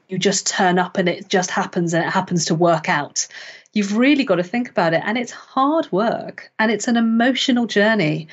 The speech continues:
And you have to be able to critique yourself, and you have to be able to take feedback, and you have to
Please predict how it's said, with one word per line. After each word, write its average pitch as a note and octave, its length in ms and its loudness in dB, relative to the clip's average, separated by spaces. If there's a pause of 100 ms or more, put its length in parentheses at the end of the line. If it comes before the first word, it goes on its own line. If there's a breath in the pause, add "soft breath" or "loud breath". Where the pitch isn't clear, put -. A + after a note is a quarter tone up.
(360 loud breath)
And G3+ 160 4
you G#3 140 4
have A3+ 360 -2
to F#3 400 4 (280 loud breath)
be G#3 120 4
able F3+ 140 2
to G3 140 -6
critique A3 440 -6
yourself, D#3+ 460 -2
and F3 100 -2
you E3+ 60 -2
have G3+ 320 -4
to - 80 -10
be F3+ 140 2
able F3 180 0
to F3+ 160 -2
take G3 380 -2
feedback, F3+ 680 0
and D#3+ 80 -2
you E3 100 -2
have G3+ 340 -4
to F3 400 2